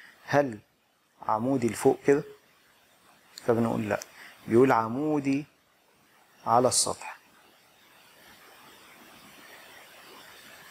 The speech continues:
طيب، بعد كده زي ما شفنا في درس الحركة،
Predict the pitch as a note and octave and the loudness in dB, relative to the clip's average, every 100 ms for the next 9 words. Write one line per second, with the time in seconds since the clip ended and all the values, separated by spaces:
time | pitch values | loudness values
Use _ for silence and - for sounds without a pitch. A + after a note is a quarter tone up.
0 | - - - - - - - - - - | -20 -20 -20 -20 -20 -20 -20 -20 -4 0
1 | G#2 - - - - - - - - - | 0 -2 -18 -20 -20 -20 -20 -20 -20 -20
2 | - A#2+ F3+ E3 E3+ E3 E3 _ _ _ | -4 2 2 2 -4 -4 -6 _ _ _
3 | _ _ - D3+ D#3 - - C#3 A#2+ A#2 | _ _ 2 2 2 -2 -2 0 0 -2
4 | - - - - C3+ A#2 A#2 C3+ - B2 | -12 -18 -12 2 4 4 4 2 2 -6
5 | A2+ C3+ C#3 C#3 | -4 -2 -2 -4